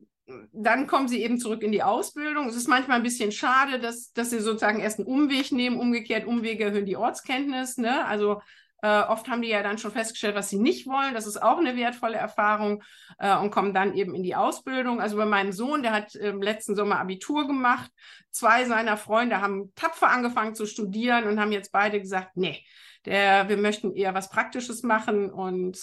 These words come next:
ähm, ich hab's bei meinem eigenen, bei meinem älteren Sohn gesehen, der hat nach dem Abitur eine Ausbildung gemacht. Das Kind ist so aufgeblüht, der ist so selbstständig geworden.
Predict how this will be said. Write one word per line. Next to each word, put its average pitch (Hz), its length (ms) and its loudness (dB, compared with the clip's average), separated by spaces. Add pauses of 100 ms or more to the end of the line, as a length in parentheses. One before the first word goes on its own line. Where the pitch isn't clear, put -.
ähm, 170 220 -4
ich 185 100 -6
hab's 214 160 -2
bei 196 140 0
meinem 196 180 4
eigenen, 226 560 2
bei 185 100 -2
meinem 180 240 -2
älteren 254 460 -2
Sohn 247 300 0
gesehen, 226 480 -4 (580)
der 190 140 -2
hat 247 220 0
nach 220 340 4
dem 220 140 -2
Abitur 208 340 -2
eine 202 140 0
Ausbildung 202 360 -4
gemacht. 180 160 -2
Das 196 160 -6
Kind 240 200 -2
ist 208 100 0
so 240 180 2
aufgeblüht, 190 640 2
der 202 80 4
ist 247 160 2
so 247 140 2
selbstständig 202 760 0
geworden. 180 600 -2